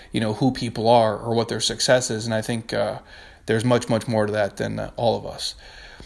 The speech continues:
Now, the way I say it, you can have three options. You can take these nine quotes and you can brush them off as, as just movie lines and, and go about your, your work day pretending to be okay and, and that they don't mean anything to you. Or you can be an uptight person who gets offended easily and pretend that your life is perfect and, uh, and not think twice about these. Or three,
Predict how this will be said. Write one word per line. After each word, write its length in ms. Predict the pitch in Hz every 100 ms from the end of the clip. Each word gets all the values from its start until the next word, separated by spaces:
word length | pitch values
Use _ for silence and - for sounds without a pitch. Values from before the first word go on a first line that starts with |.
| - 131
Now, 100 | 123
the 60 |
way 120 | 175
I 60 | 180
say 160 | 170 165
it, 40 |
you 60 | 165
can 100 | 151
have 120 | 139
three 200 | 147 135
options. 380 | 113 - 110 120
You 60 |
can 100 | 117
take 200 | 147 147
these 160 | 139 135
nine 200 | 131 123
quotes 440 | - 135 156 -
and 80 | 113
you 60 | 110
can 140 | 107
brush 220 | 123 120
them 140 | 127 117
off 260 | 127 131
as, 260 | 113 107 -
as 120 | 110
just 220 | 120 117
movie 220 | 127 123
lines 300 | 123 123 127 120
and, 160 | 107
and 160 | 113 110
go 140 | 117
about 300 | 117 120 117
your, 260 | 113 107 - - - - -
your 160 | 110
work 280 | 107 127 131
day 200 | 123 135
pretending 360 | 135 127 123 120
to 60 |
be 140 | 120 120
okay 360 | 113 123 131
and, 200 | 143 110
and 260 | 113 113 110
that 120 | 120
they 80 | 123
don't 140 | 127
mean 120 | 147 165
anything 280 | 123 113 107
to 120 | 104
you. 180 | 98 - - - - - - - - -
Or 120 | 110
you 80 | 117
can 120 | 123
be 80 | 120
an 60 | 120
uptight 360 | 123 131 117
person 320 | - 120 131
who 100 | 117
gets 240 | 107 107 107
offended 360 | - 123 113
easily 360 | 110 110 127 135
and 100 | 131
pretend 300 | 104 - 110
that 80 | 104
your 140 | 104
life 200 | 110 110
is 100 | 110
perfect 520 | - 110 113 147 -
and, 240 | 107 107 113
uh, 160 | 107 -
and 160 | 120
not 220 | 120 123
think 180 | 135 123
twice 300 | - 135 123
about 280 | 110 104 -
these. 260 | - - -
Or 160 | 196 214
three, 400 | - 135 127